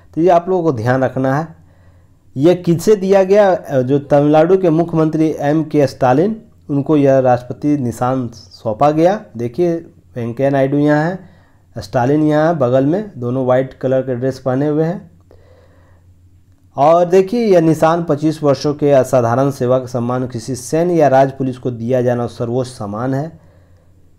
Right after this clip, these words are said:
तो इससे रिलेटेड है। तमिलनाडु के राज्यपाल को आप लोग को याद रखना रविंदर नारायण या नारायणा रवि,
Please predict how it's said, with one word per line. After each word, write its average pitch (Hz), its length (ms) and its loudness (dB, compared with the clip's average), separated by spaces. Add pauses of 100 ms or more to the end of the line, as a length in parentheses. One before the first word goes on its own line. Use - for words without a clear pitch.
(500)
तो 165 100 4
इससे 156 240 2
रिलेटेड 147 420 2
है। 170 100 2
तमिलनाडु 165 520 2
के 220 140 2
राज्यपाल 165 480 2
को 165 120 0
आप 160 100 -12
लोग 151 120 -2
को 151 60 -2
याद 135 240 4
रखना 147 260 0
रविंदर 147 800 2
नारायण 139 640 0
या 135 200 2
नारायणा 131 520 2
रवि, 139 420 0